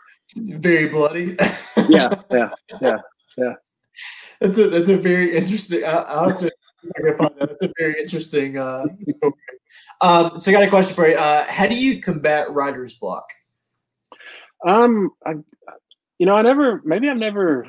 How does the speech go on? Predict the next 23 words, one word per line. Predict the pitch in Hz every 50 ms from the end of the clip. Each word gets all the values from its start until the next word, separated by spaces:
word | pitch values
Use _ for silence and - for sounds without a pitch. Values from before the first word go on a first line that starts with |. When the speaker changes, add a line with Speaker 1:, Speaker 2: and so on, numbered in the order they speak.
| - -
Speaker 2:
experienced | 165 - - - 143 156 175 208 202 -
it, | 185
or | 156
maybe | 139 151 170 180
I | 165
call | 151 - - 156 147
it | 127
something | - 156 143 143 123 113
different, | 123 143 - - 190 190 185 - -
but | 147 147 147 - - _ _ _ _ -
to | - -
me, | 202 254 254
writer's | 185 160 175 196 190 156
block | 139 143 135 135 - 143
is | 131 123
just | - 139 131 123 - - _ _ _ _
setting | - - 151 - 139
your | 127 120
standards | - - 139 139 135 120 113 -
too | - 123 120
high, | 120 120 104 98 101 110 127 - -
you | 131 131
know? | 127 131 139 147 151 151